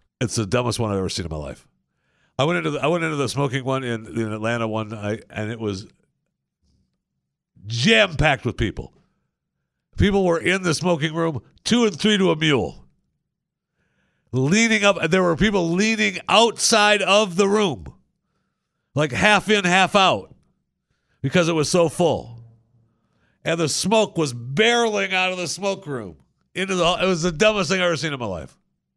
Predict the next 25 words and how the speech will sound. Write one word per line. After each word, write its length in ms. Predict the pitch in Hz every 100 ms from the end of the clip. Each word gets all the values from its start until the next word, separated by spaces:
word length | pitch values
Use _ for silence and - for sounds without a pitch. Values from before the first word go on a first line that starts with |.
| _ _ _ - 120 131
Dumbest 460 | 180 170 147 -
thing 160 | 143 127
I've 80 | 120
ever 140 | 110
seen 200 | - 104
in 60 | 90
my 80 |
life, 220 | 78 67 - _ _ _ _
aside 320 | 127 123 165 120
from 180 | 120
Demon 260 | 104 107 95
Child 280 | 107 87 80
on 100 | 78
a 40 |
plane 260 | 76 87 73
for 180 | - 78
eight 160 | 73
hours. 360 | 65 64 _ _ _ _ _ _ _ _ _ -
I 100 | 147
mean, 200 | 165 160 - _ _ -
was 200 | 156 147
it? 100 | 160
What's 220 | 180 -
the 100 | 165
point? 640 | - - 214 139 - -